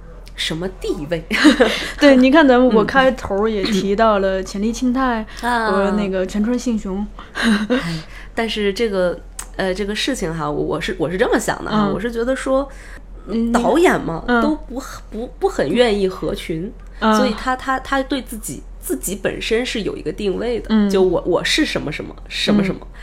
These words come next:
Speaker 1: 嗯，然后但是如果就是一旦是我，我，像我们会从另外一个角度去看他们的时候，呃，就是从文化发展和这个艺术发展上，
Speaker 2: 对。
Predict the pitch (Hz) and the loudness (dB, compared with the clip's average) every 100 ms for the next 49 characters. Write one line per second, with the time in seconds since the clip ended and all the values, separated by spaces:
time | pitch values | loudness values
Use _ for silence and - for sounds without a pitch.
0 | - - - 160 147 - 185 226 254 262 | -16 -16 -6 -4 -4 -2 -2 -2 -2 -2
1 | 262 233 208 190 214 180 156 - 208 190 | 0 0 0 -2 -2 0 -2 -2 -2 -2
2 | 175 180 226 214 208 185 160 - 151 - | -2 -2 0 0 -2 -4 -4 -6 -6 -6
3 | 214 196 151 143 147 175 185 185 185 156 | -4 -2 -2 -2 -4 -4 -2 -4 -2 -4
4 | 165 - 208 202 160 160 - - 170 - | -4 -4 -2 -2 -2 -4 -6 -10 -10 -8
5 | - 185 175 165 156 151 - 151 160 151 | -4 -4 -4 -4 -4 -6 -8 -8 -8 -10
6 | - - - - - - 180 170 165 190 | -12 -16 -18 -18 -18 -6 -2 -2 -2 -4
7 | 185 - - 160 156 151 185 190 175 170 | -6 -6 -6 -4 -4 -4 -2 -4 -2 -4
8 | 165 160 170 - 139 143 - - - 160 | -4 -6 -8 -4 -4 -4 -8 -12 -12 -4
9 | 247 214 180 175 180 180 165 - 151 139 | 0 0 -2 -2 0 -2 -2 -6 -8 -8